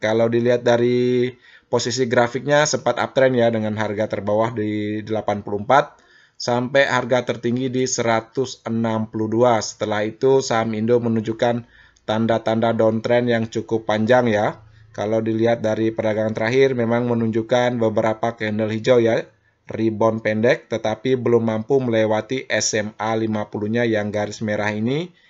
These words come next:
Itu artinya saham Indo masih dalam posisi fase turun.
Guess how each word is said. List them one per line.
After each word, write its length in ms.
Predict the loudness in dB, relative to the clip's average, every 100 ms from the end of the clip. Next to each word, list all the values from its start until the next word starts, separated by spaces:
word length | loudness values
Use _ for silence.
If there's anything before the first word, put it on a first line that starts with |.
| _ _
Itu 240 | -8 -4
artinya 560 | -2 -2 0 0 0 0
saham 320 | 0 0 0
Indo 240 | 0 0
masih 400 | 0 -2 -4 -2
dalam 400 | 0 2 2 0
posisi 480 | -2 -4 -4 -4 -4
fase 560 | -2 -4 -2 -2 -2 -2 -2
turun. 480 | 0 2 2 0